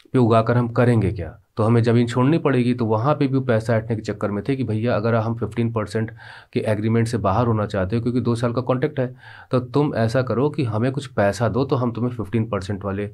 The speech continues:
जो कंडीशन है उसे मुक्त कर देंगे। तो ये बात यहाँ पर उन्होंने, अ, डाली। मतलब क्या बात है, जब उन्हें फ़ायदा नहीं है, अब उन्हें इंडिगो नहीं चाहिए, तो फिफ्टीन परसेंट को भी छोड़ने के लिए पैसा मांग रहे हैं अलग से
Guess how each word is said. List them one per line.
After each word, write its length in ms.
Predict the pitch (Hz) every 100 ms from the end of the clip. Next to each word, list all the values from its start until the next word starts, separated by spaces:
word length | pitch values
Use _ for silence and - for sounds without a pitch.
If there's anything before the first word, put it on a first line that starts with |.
| - - -
जो 300 | 95 101 98
कंडीशन 480 | 95 101 92 92 113
है 60 | 120
उसे 180 | -
मुक्त 340 | 135 101 98 -
कर 180 | 87 80
देंगे। 280 | 80 80 80 _ _ _ _
तो 60 | 127
ये 120 | 151
बात 300 | 135 113 101
यहाँ 180 | 98 92
पर 120 | 92
उन्होंने, 340 | 87 82 82 82 92 - - -
अ, 480 | 87 85 82 80 80
डाली। 300 | 82 95 139
मतलब 360 | 143 123 123 117
क्या 160 | 123 117
बात 340 | 95 104 98
है, 260 | 131 131 - _ _ -
जब 60 | 113
उन्हें 140 | 123
फ़ायदा 360 | 123 107 107 127
नहीं 180 | 127
है, 80 | 131
अब 80 | 120
उन्हें 160 | 120 117
इंडिगो 260 | 110 117
नहीं 200 | 113 127
चाहिए, 460 | 135 101 92 131 - - -
तो 60 | 120
फिफ्टीन 360 | 120 117 135 135
परसेंट 560 | 131 120 135 131 131
को 260 | - - 139
भी 100 | 151
छोड़ने 420 | 156 131 120 120
के 80 | 113
लिए 140 | 113
पैसा 400 | 135 110 98 98
मांग 220 | 92 87
रहे 140 | 85 87
हैं 60 |
अलग 120 | 85 -
से 240 | - 92